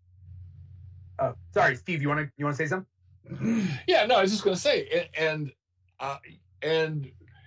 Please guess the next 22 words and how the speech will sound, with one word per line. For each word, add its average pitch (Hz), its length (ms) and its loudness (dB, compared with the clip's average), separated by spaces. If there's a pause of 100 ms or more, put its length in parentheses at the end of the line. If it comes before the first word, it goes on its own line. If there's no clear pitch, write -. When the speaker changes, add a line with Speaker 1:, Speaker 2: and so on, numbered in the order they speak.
Speaker 2:
yes, - 480 0
it's 151 280 0
a 147 160 4
Star 165 300 2
Trek - 280 0
comedy. 104 520 0 (640)
So, 131 720 4
so - 180 -6
these 131 200 -4
characters 127 480 -2 (100)
are 135 440 2
a 127 80 0
little 131 420 -2
over 120 300 0
the 113 120 -10
top, 92 380 -6 (260)
right? 95 320 -4 (1600)
But - 200 2 (1800)
they're 180 220 -2
over 233 240 4
the 208 120 0
top 143 360 0